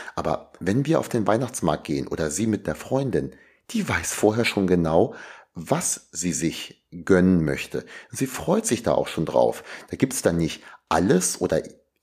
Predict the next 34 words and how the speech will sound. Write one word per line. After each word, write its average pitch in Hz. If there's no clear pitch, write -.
irgendwas, 95
wo 90
man 85
gerade 80
so, 71
ja, 78
dran 82
vorbeiläuft, 82
sondern 107
sie 147
weiß 117
zum 123
Beispiel, 95
sie 87
mag 85
dann 95
besonders 90
gerne, 87
ich -
glaube, 76
bei 71
Claudia 82
ist -
es, 90
Schafskäse 90
im -
Fladenbrot 143
und 92
dazu 104
dann 107
vielleicht 123
noch 120
ein 139
Glühwein, 110